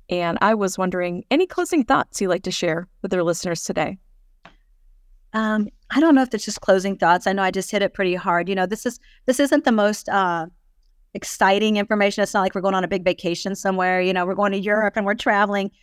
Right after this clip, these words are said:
Speaker 2: I mean, but this is equally as important. Um, and I know that a lot of times people just don't wanna spend the money.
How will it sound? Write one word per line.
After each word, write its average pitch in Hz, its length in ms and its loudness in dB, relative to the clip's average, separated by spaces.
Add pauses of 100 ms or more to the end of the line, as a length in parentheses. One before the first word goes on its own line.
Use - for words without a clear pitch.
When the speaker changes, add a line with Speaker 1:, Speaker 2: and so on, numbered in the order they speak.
(140)
Speaker 2:
I 226 40 -2
mean, 233 180 2
but 240 100 -2
this 254 180 2
is 247 200 -2
equally 233 420 0
as 202 140 0
important. 165 680 -4
Um, 175 300 -2
and 202 120 -2
I 202 100 0
know 214 260 4
that 202 220 2 (360)
a 190 60 -4
lot 190 160 4
of 196 80 4
times 180 600 -4
people 220 260 -2
just 208 180 -4
don't 202 160 4
wanna 196 160 -2
spend 185 320 -2
the 180 60 -2
money. 170 520 -2